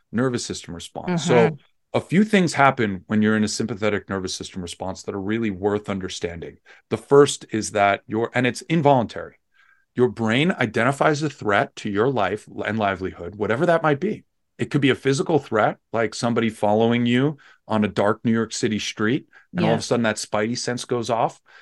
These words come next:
Speaker 2: Yeah.
Speaker 1: That is adrenaline and cortisol flowing through your blood. It could be an email that you read from your boss that tells you, "Hey, we're cutting salaries by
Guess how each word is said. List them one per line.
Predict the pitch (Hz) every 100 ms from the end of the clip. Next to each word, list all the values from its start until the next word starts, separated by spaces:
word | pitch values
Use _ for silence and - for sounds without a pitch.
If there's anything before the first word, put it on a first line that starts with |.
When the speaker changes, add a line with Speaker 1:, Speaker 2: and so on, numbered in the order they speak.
| -
Speaker 2:
Yeah. | 180 165
Speaker 1:
That | - 156
is | 180 160 123 - - _
adrenaline | - 107 107 117 208 165
and | 113
cortisol | 107 131 139 139 98
flowing | - 107 107
through | 101 104 101
your | 92 92 90 _ _ _ _
blood. | 101 120 90 - _
It | 135
could | 139 170
be | 156
an | 104 -
email | 127 143 160 160
that | 151 131
you | 139
read | 110 135 170 156
from | - 120 113 110 107 _
your | - 92
boss | 98 104 175 -
that | 117 107
tells | 117 113 110
you, | 120 117 - _ _ -
"Hey, | 135 151
we're | 113 113 107
cutting | - 120 127
salaries | - 98 107 123 139 139
by | 107 104 104